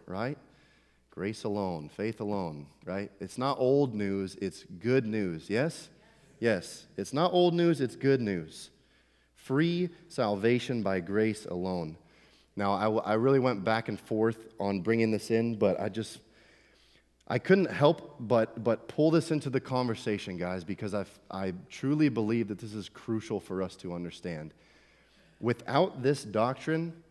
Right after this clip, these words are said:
we have nothing. This is what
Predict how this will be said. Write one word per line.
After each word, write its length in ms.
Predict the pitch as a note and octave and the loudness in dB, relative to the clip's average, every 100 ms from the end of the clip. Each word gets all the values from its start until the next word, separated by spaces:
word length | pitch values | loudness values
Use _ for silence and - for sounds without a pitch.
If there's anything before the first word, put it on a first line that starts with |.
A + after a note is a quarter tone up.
| _ _ _ _ - | _ _ _ _ -12
we 360 | F#2+ B2+ D#3 | -6 -2 -2
have 340 | A#2 A#2+ A#2+ F#2 | 0 0 0 0
nothing. 400 | G#2 G2+ E2 D2 _ _ _ _ _ - | -4 -4 -10 -14 _ _ _ _ _ -6
This 200 | B2 - | -4 -2
is 180 | C3+ G#2+ | -4 -4
what 400 | F#2+ B2+ D#3 | 0 0 0